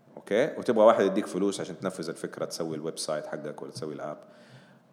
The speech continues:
إيش احتماليات نجاحك؟ يعني one to one thousand ولا one to one hundred؟ وبالتالي حديك مبلغ بسيط يقول لك: "يلا خمسين ألف، يلا وريني،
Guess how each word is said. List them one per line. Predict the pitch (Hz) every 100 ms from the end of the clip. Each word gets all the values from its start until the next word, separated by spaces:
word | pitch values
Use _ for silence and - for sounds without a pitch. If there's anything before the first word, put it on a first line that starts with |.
| -
إيش | - -
احتماليات | - 98 - - 98 95 101 92
نجاحك؟ | 85 92 - -
يعني | 76 82 98
one | 113 107
to |
one | 92 90 92
thousand | 101 104 107
ولا | 82 85 92 87
one | -
to |
one | 85 87
hundred؟ | 101 120 -
وبالتالي | 139 - 151
حديك | 123 123 123
مبلغ | 127 123
بسيط | 101 101 117
يقول | 101 104
لك: | 92
"يلا | 95 90
خمسين | 92 87 98
ألف، | 104 -
يلا | 95
وريني، | 90 87 82 76